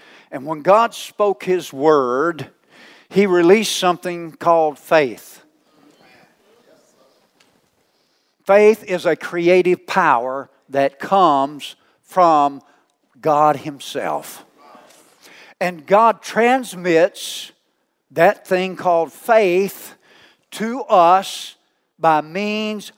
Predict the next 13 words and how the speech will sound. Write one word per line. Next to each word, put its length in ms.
of 220
His 260
Word. 640
Paul 300
wrote 300
to, 160
in 140
Romans, 340
he 140
said, 240
"So 240
then 220
faith 760